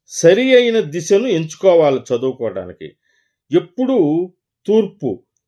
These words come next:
ఈస్ట్ లేదా ఉత్తరం అంటే నార్త్ దిశకు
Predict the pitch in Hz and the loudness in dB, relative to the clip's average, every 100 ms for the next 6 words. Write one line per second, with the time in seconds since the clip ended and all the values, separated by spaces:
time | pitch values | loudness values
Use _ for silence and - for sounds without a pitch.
0 | - 156 220 - - - _ _ _ - | -8 -4 -2 -4 -10 -20 _ _ _ -8
1 | 117 175 180 180 180 180 _ _ 107 135 | 0 2 4 4 2 -2 _ _ -6 -6
2 | - - - 117 - _ - 160 170 185 | -2 0 0 0 -6 _ -10 -6 0 -2
3 | 127 131 170 180 - - 90 _ _ _ | -2 -4 -2 -4 -8 -12 -12 _ _ _
4 | 180 - 208 202 135 139 151 | -4 -2 0 2 0 -2 -6